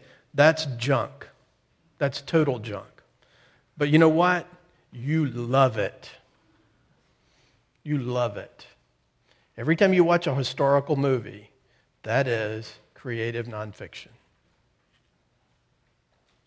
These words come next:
Right? No one can film a movie just like it was. Right?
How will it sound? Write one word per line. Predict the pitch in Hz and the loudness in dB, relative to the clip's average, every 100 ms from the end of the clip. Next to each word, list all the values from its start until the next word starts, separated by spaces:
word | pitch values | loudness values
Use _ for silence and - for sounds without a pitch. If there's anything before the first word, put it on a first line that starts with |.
| _ _ _ _ _ | _ _ _ _ _
Right? | - 131 175 - _ _ - | -8 -6 -6 -12 _ _ 0
No | 147 220 | 4 6
one | 180 135 131 | 6 4 2
can | 143 123 | -2 -2
film | - 180 165 135 127 | 0 2 4 4 2
a | |
movie | 120 165 156 110 110 110 - _ _ _ _ _ _ _ | 4 6 6 4 -6 -8 -14 _ _ _ _ _ _ _
just | 123 151 147 - | -2 0 0 2
like | 135 - | 0 0
it | 117 | -6
was. | 104 87 80 - - _ _ _ _ _ _ _ | -8 -12 -16 -18 -20 _ _ _ _ _ _ _
Right? | 120 151 208 | -4 -4 -4